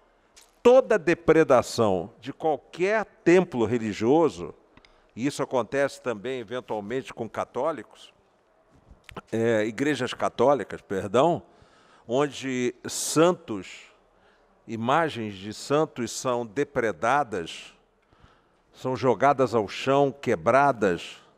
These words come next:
por fanáticos religiosos, que fazem a mesma, ah, ati-, têm a mesma atitude com centros também de umbanda, terreiros, et cetera, e de candomblé,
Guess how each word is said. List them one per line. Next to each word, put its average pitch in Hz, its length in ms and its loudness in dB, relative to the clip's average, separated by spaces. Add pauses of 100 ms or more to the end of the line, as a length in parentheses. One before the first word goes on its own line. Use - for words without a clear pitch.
(360)
por 123 200 -8
fanáticos 123 720 -2
religiosos, 104 920 -2 (560)
que 135 180 -4
fazem 139 560 0
a 110 80 -2
mesma, 120 920 0 (600)
ah, 110 320 -6
ati-, - 220 -8 (140)
têm 156 180 0
a 120 80 0
mesma 135 460 2
atitude 131 600 0
com 117 640 2
centros 151 760 -2
também 123 340 -2
de 104 120 -6
umbanda, 98 520 -2
terreiros, 98 720 -2
et 95 140 -6
cetera, 113 520 0
e 95 60 -12
de - 100 -20
candomblé, 110 640 -4